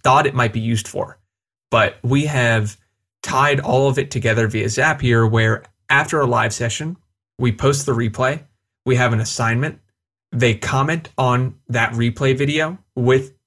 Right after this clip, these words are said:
the completed assignment, and then when that happens, a badge is added to their name saying they completed that assignment. Every student can go and see all the badges they've collected. There's a clear badge roadmap from the beginning to end, and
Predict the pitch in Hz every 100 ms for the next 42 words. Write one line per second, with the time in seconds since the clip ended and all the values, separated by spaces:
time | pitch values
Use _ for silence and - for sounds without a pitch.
0 | _ 123 120 120 131 123 117 110 - 113
1 | 117 147 156 - _ _ _ _ 127 120
2 | 120 117 107 117 135 139 135 131 139 160
3 | 160 - - - 110 104 113 113 110 107
4 | 107 110 110 113 104 107 101 - 117 110
5 | 113 101 101 - 82 - - - 85 -
6 | - _ _ _ - 139 135 - 135 131
7 | - 123 113 110 104 - 131 139 120 113
8 | 104 110 110 107 110 104 - 117 135 165
9 | 160 165 _ _ _ 120 104 107 - -
10 | 135 117 98 110 107 107 107 117 120 143
11 | 160 - 120 107 - 101 117 110 104 -
12 | - 143 170 165 _ _ _ - 120 117
13 | 110